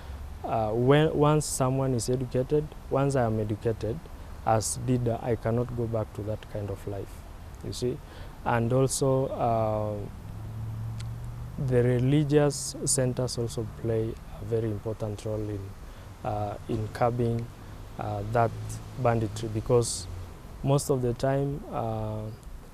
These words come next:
religions play a very important role in uh, affecting the attitude of people. Yeah, so as a young leader,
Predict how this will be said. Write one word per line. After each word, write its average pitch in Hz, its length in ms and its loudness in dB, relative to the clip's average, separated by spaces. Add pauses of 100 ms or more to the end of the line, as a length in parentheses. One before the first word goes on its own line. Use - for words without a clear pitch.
religions 143 540 6
play 131 420 2
a 113 120 0
very 123 480 2 (120)
important 113 540 -4
role 110 200 -2
in 104 220 -4 (480)
uh, 101 500 -4 (380)
affecting 120 500 0
the 113 100 2
attitude 113 420 -2
of - 220 -8
people. 101 260 -8 (680)
Yeah, 110 140 2
so 131 500 4
as - 580 0 (100)
a 123 100 2
young 139 420 4
leader, 127 380 2